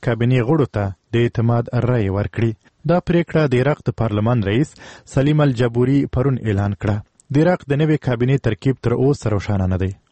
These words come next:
خو تمه ده چې د بېلابېلو سیاسي، مذهبي او قومي ډلو استازي به پکې وي. تمه کېږي اروپایي ټولنه نن پر روسیې د بندیزونو څلورم پړاو رسماً ومني. پر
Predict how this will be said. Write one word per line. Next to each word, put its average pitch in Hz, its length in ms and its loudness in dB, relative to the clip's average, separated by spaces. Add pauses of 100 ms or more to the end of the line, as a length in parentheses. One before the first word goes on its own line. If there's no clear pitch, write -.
خو 147 80 0
تمه 156 260 0
ده 147 80 2
چې - 260 -4
د 135 40 2 (120)
بېلابېلو 123 440 2
سیاسي، 117 480 -2 (400)
مذهبي 131 500 0 (160)
او 143 80 2 (160)
قومي 143 320 0
ډلو 123 180 0 (100)
استازي 107 460 -2
به 101 240 0
پکې 95 340 -2
وي. 104 140 0 (1500)
تمه 175 160 2
کېږي 156 400 0
اروپایي 135 420 0
ټولنه 101 320 0 (440)
نن 160 180 2
پر 139 220 0
روسیې 131 420 2 (340)
د 185 120 0
بندیزونو 127 520 2
څلورم 120 480 0
پړاو 110 380 0
رسماً 120 380 0
ومني. 101 380 0 (420)
پر 143 120 2